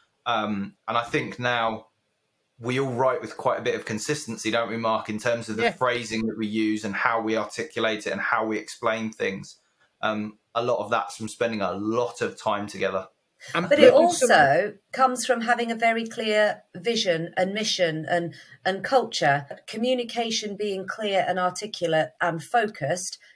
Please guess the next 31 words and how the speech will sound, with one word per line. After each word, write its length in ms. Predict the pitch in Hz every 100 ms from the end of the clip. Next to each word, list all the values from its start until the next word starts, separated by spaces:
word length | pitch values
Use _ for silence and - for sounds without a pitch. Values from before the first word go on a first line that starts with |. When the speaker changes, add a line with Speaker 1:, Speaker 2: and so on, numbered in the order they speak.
| _ -
Speaker 3:
comes 540 | - 247 247 240 -
from 440 | 196 160 143 175 165
the 100 | 180
back 420 | 180 190 190 -
work 360 | 185 170 170
of 140 | 160 -
the 60 |
vision, 320 | 165 185 165 165
the 60 |
mission 320 | 175 175 175
and 100 | 160
the 60 | 156
people, 580 | - 214 - 139 202 - _ - - - -
uh, 220 | 180 170 - _ _ -
all 200 | 233 202
being 240 | 180 175 170
on 100 | 165
the 60 |
same 300 | 156 185 165
page, 400 | 165 214 160 156 -
and 160 | 220
then 220 | 220 220
distributing 840 | 208 247 - 240 196 175 160 170 160
that 180 | 160 -
communication, 800 | 165 156 143 139 156 143 196 208
whether 200 | 247 233
it's 160 | -
social 280 | 202 185 185
media, 360 | 185 180 180 -
internally, 480 | 185 185 190 185
externally, 560 | - 185 - 180 170